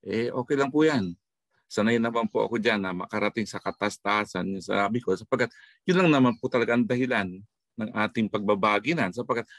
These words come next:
kung tayo-tayo lang ang mag-uusap dito, eh, walang mangyayari. Dapat makarating sa kinaukulan. Susubukin po nating kalagin, eh, sa hapong ito, bagamat siyempre konti ang oras,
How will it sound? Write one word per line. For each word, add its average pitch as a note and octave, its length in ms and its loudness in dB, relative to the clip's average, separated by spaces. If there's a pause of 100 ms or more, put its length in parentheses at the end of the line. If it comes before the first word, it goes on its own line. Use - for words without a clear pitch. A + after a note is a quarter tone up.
(180)
kung C3 80 4
tayo-tayo C3+ 480 2
lang C3 160 2
ang C3+ 160 0
mag-uusap B2+ 480 -2
dito, G#2+ 560 -4 (580)
eh, G#2 220 -2
walang C3+ 260 4
mangyayari. G#2+ 460 2
Dapat A2+ 320 -4
makarating A2+ 500 -2
sa - 140 -10
kinaukulan. F2+ 720 -4 (1300)
Susubukin G3+ 640 4
po F#3 160 6
nating E3 400 2
kalagin, G#2+ 480 0 (960)
eh, A#2+ 320 -10
sa F#2+ 320 -4
hapong G#2+ 240 -4
ito, G2+ 320 -2
bagamat G2+ 560 2
siyempre G2+ 480 0
konti F#2+ 400 -2
ang F2 80 -8
oras, A2+ 560 0